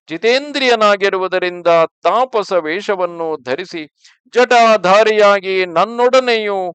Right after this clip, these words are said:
ಲಕ್ಷ್ಮಣನೊಡನೆಯೂ ಈ ದಂಡಕಾರಣ್ಯಕ್ಕೆ ಬಂದಿರುವನು. ಎಲೈ ಬ್ರಾಹ್ಮಣೋತ್ತಮನೇ, ಹೀಗೆ ಕೈಕೇಯಿಯ ನಿಮಿತ್ತವಾಗಿ ರಾಜ್ಯಭ್ರಷ್ಟರಾಗಿ ಬಂದಿರುವ ನಾವು ಮೂವರು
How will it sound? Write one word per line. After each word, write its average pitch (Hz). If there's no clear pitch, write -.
ಲಕ್ಷ್ಮಣನೊಡನೆಯೂ 190
ಈ 247
ದಂಡಕಾರಣ್ಯಕ್ಕೆ 240
ಬಂದಿರುವನು. 165
ಎಲೈ 196
ಬ್ರಾಹ್ಮಣೋತ್ತಮನೇ, 175
ಹೀಗೆ 254
ಕೈಕೇಯಿಯ 208
ನಿಮಿತ್ತವಾಗಿ 175
ರಾಜ್ಯಭ್ರಷ್ಟರಾಗಿ 202
ಬಂದಿರುವ 180
ನಾವು 165
ಮೂವರು 175